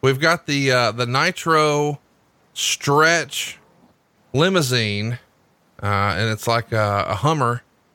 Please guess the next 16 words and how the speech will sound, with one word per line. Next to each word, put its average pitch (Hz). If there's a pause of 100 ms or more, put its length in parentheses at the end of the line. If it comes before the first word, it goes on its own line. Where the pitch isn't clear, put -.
(380)
And 127
we 131
see 143 (100)
Scott 151
Steiner 165
pulled 139
over. 117 (180)
Riding 139
shotgun 139
with 117
him 135
is, 113
uh, 113
Mister 131
Buff 120
Bagwell. 123